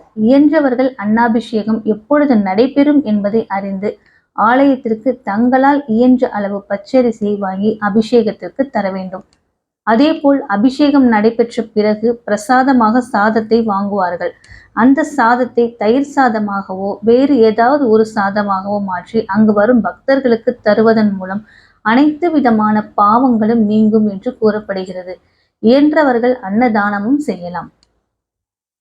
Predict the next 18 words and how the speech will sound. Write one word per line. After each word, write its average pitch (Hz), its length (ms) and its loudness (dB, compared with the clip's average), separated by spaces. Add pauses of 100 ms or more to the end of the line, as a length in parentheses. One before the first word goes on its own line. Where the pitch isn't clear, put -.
(380)
குறிப்பு, 302 440 2 (200)
அன்னாபிஷேகத்திற்காக 233 1300 0 (200)
அரிசி 240 360 -2
வாங்கி 208 380 0
தர 196 200 0
வேண்டும் 196 460 0
என்று 202 320 -2
நினைப்பவர்கள் 202 800 -4
பச்சரிசியை 220 800 -2
தான் 233 320 2
வாங்கி 208 380 -2
தர 196 180 -4
வேண்டும். 175 380 -12 (540)
புழுங்கல் 294 420 4
அரிசி 214 320 -4
வாங்கி 214 360 -4
தரக்கூடாது 220 760 0 (100)
என்பதை 185 360 -4